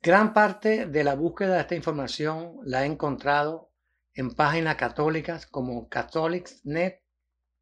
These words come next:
y Aletheia. Vamos a presentar unos santos que eran notoriamente pecadores.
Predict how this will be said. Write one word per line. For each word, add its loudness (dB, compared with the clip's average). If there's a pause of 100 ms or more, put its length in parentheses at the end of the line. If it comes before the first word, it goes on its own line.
(160)
y 0
Aletheia. 0 (2250)
Vamos 6
a 0
presentar 8
unos 8
santos 4
que 2
eran 4
notoriamente 2
pecadores. 0